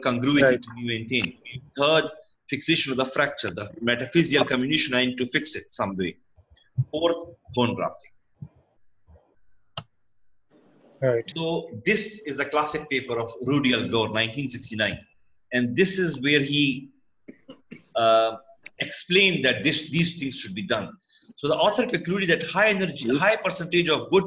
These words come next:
Speaker 1: functional results supporting achieving optimal anatomical reduction. Uh, the critic was that most of his patients were low energy patients, had low energy. These are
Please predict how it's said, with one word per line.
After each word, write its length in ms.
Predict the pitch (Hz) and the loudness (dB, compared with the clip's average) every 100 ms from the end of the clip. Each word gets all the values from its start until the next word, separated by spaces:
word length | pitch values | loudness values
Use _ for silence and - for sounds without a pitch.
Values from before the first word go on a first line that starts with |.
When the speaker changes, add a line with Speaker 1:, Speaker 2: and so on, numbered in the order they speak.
| - | 0
Speaker 1:
functional 340 | 160 156 147 | -2 -2 -4
results 360 | 127 127 165 - | 0 0 0 -4
supporting 420 | 135 143 160 165 - | -4 -2 -2 -4 -10
achieving 340 | - 147 151 147 143 | -8 -6 -6 -2 -2
optimal 360 | 143 151 143 127 | 0 -2 -2 -2
anatomical 500 | 117 127 123 120 104 | 0 0 0 -2 -2
reduction. 380 | 101 - - - _ - | -2 -2 -6 -10 _ -20
Uh, 1800 | - - _ _ _ 120 - _ _ 117 - - - - - - 139 139 | -18 -20 _ _ _ -20 -20 _ _ -10 -8 -10 -14 -10 -10 -6 -2 -2
the 60 | 135 | 0
critic 240 | 185 180 180 | 0 2 2
was 240 | 156 165 156 | 0 0 2
that 220 | 147 143 | 2 4
most 220 | 175 175 | 2 4
of 60 | 165 | 2
his 140 | 147 - 160 | 2 0 0
patients 340 | 156 165 - | 2 0 0
were 100 | 131 120 | 2 6
low 80 | 143 | 6
energy 600 | 127 117 92 101 101 - _ - - - _ 107 | 6 2 -2 -4 -6 -10 _ -20 -20 -20 _ -4
patients, 380 | 98 104 95 - - - | -4 -4 -6 -8 -10 -4
had 240 | 113 104 101 127 | -4 -4 -6 2
low 160 | 127 | 4
energy. 400 | 120 101 87 95 | 4 0 -6 -6
These 200 | 92 147 | -4 0
are 60 | 147 | 0